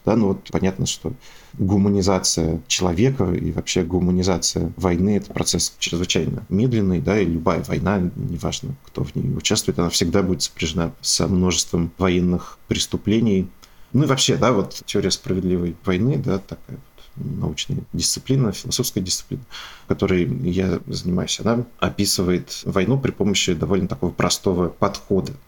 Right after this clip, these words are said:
Да, она говорит, что нам нужно разобраться с тем, как государство, или, может быть, не обязательно государство, тот же самый, там, какая-то политическая группа вступает в войну, да, как принимается решение о войне, какие причины, да, является ли это, например, там,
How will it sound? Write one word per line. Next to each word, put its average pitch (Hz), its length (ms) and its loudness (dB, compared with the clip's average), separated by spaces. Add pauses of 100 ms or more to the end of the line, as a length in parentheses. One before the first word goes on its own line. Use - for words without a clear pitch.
(140)
Да, 117 80 4
она 101 100 2
говорит, 95 220 0
что - 180 -2
нам 95 220 2
нужно 92 240 0
разобраться 87 500 0
с - 100 -2
тем, 87 380 0
как - 540 -4
государство, 101 560 0
или, - 120 -2
может - 200 -6
быть, - 100 -16
не 127 80 -6
обязательно 190 360 0
государство, - 580 -2 (220)
тот - 120 -10
же - 80 -14
самый, - 340 -8
там, - 120 -16 (380)
какая-то - 220 -8
политическая 85 500 -2
группа 87 340 -2 (400)
вступает - 640 -2
в 90 160 -6
войну, 98 360 4
да, 104 140 2
как 98 220 -2
принимается 92 440 2
решение 87 520 2 (160)
о 87 80 2
войне, 85 440 0 (540)
какие 117 240 0
причины, 107 680 2 (200)
да, 95 120 4
является 95 520 2
ли 78 60 0
это, - 120 -14
например, 76 380 -4
там, - 160 -10